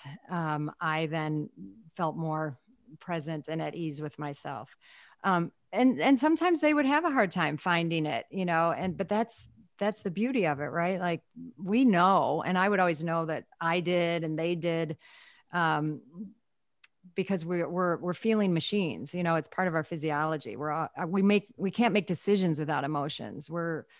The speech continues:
we're having them all the time. We're just, i-, it's an awareness that once we, you know, bring it to the forefront and, you know, and some of them in our upbringings have been okay, some not. So, you know, someone may be able to name certain ones very easily and other ones like,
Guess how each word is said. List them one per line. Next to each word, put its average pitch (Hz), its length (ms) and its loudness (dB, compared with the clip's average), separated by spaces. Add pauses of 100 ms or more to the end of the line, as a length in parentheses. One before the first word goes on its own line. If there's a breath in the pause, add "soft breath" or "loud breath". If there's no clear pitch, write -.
(320 soft breath)
we're 170 80 -6
having 180 380 -2
them 156 200 -2 (100)
all 160 280 2
the 151 120 -6
time. 160 640 -6
We're 175 120 -4
just, 175 320 -6 (640)
i-, 190 60 -8
it's 175 300 -8
an 170 80 -4
awareness 170 540 -2
that 147 120 -6
once 156 260 -4
we, 160 160 -2
you 139 160 -6
know, 156 120 -2
bring 156 240 -4
it 139 100 -6
to 160 80 -10
the 147 100 -6
forefront 160 520 -2
and, 160 160 -2 (640 loud breath)
you 202 100 -2
know, 180 100 4
and 175 120 0
some 202 220 2
of 190 60 0
them 196 420 2
in 196 140 -2
our 190 200 4
upbringings 196 440 0
have 185 120 -4
been 190 140 0
okay, 190 480 0
some 180 300 -2
not. 180 400 0
So, 170 540 -6
you 190 120 -8
know, 160 120 -6
someone 175 340 -6
may 170 140 -4
be 165 600 -4
able 170 260 -4
to 151 280 -4
name 170 580 -2
certain 180 360 -4
ones 170 280 -2
very 156 280 -4
easily 185 440 -2
and 160 100 0
other 156 160 -2
ones 156 240 -4
like, 151 220 -6